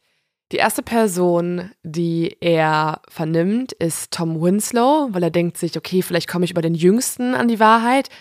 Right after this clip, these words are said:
der ja eh der Außenseiter war, nicht so der harte Kern, vielleicht,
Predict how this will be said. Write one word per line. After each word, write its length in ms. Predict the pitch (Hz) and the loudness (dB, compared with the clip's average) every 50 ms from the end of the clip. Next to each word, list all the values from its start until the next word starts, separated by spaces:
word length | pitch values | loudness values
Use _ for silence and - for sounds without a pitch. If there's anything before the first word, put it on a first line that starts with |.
| - - _ _ _ - | -20 -20 _ _ _ -2
der 80 | 165 160 | 0 2
ja 120 | 165 160 160 - | 2 2 2 2
eh 140 | 180 196 | 2 2
der 180 | 196 220 214 214 | 4 4 4 4
Außenseiter 640 | 220 220 - - 226 214 226 214 214 - 226 214 202 | 2 2 0 0 -2 0 2 0 2 2 0 2 2
war, 220 | 220 226 247 247 | 4 4 4 4
nicht 140 | 220 185 - | 2 0 0
so 80 | - 170 | 0 0
der 180 | 175 170 160 | 0 0 0
harte 220 | 170 170 - 180 - | -2 -4 -4 -4 -8
Kern, 420 | - - 175 180 180 190 214 226 | -8 -6 -2 0 0 0 0 -2
vielleicht, 360 | - - 196 175 - _ - | -4 -6 -8 -8 -8 _ -14